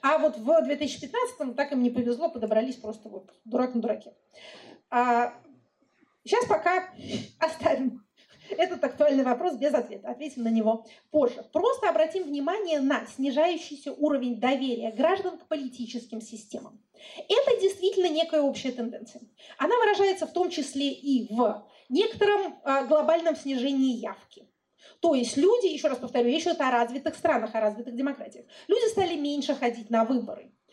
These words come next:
Поддержка традиционных партий, так называемых мейнстримных партий,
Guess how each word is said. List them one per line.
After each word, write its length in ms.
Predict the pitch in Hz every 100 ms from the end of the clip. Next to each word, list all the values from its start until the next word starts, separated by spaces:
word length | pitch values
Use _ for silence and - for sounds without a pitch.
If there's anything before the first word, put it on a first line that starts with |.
| - -
Поддержка 560 | 277 240 285 480 - 392
традиционных 1000 | 339 320 311 - 330 370 339 330 - -
партий, 520 | 262 220 220 - 226
так 180 | 214 233
называемых 400 | 214 240 226 240
мейнстримных 680 | 220 233 - 233 214 -
партий, 440 | 220 - - -